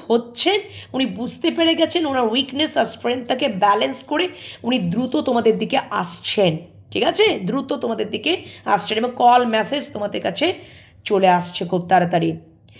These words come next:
এবং দ্রুত উনি কানেক্ট করবেন। উনি বুঝতে পেরে গেছেন, ওনার কাছে আজকে ক্লিয়ার যে তোমরাই হচ্ছ আসল সেই মানুষ যার সাথে উনি কানেক্ট হতে চাইছেন,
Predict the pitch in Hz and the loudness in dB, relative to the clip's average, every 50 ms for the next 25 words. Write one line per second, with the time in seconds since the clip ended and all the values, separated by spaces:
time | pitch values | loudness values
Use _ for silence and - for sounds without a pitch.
0 | - - - - - - - 214 247 254 226 - 233 294 294 - 403 403 381 349 | -20 -18 -18 -18 -8 0 2 4 4 4 2 0 0 -2 4 6 6 6 6 4
1 | 339 - - 226 214 208 175 - - - 202 185 175 170 175 170 170 170 - 311 | 2 4 2 4 4 2 -2 -4 -6 -2 0 0 2 4 2 2 2 2 4 4
2 | 370 294 226 254 294 - - - 370 359 - 349 349 359 359 381 - - 392 311 | 4 4 2 -2 -2 -4 -2 -2 -2 0 2 2 0 2 0 0 -2 -2 -2 -2
3 | 277 277 277 294 311 294 320 311 - - 381 370 - - - - 240 254 254 269 | -2 -2 -2 -2 -2 0 0 -2 0 2 0 0 0 -4 -6 -2 2 2 4 6
4 | 294 349 403 427 - - - - - - _ - - 277 277 277 - 269 254 247 | 6 6 4 2 -2 -8 -18 -20 -20 -20 _ -2 -2 -2 -2 -2 0 0 2 2
5 | 240 247 277 311 311 254 302 - - - - 339 415 - - - - - 226 233 | 4 2 2 2 2 -2 -2 -6 -6 -2 0 0 0 0 -4 -12 -8 0 0 2
6 | 208 - 175 - - - 320 349 330 - - - 285 277 269 233 208 196 202 202 | 2 2 0 -4 0 0 2 2 2 0 0 2 2 2 2 0 0 0 0 0
7 | 220 285 370 320 - - - - - - - - - _ - 175 233 226 240 233 | 2 0 0 0 0 -2 -4 -8 -20 -20 -20 -20 -16 _ 2 2 4 4 4 0
8 | - - 277 294 285 - 392 339 277 254 233 - - 202 185 180 175 - - 208 | 0 0 -2 0 2 4 4 4 2 0 -4 2 2 2 2 2 -2 -2 -6 -6
9 | 208 - 202 - 233 226 220 220 - 311 359 | -4 -4 -4 0 0 0 0 2 0 -2 -2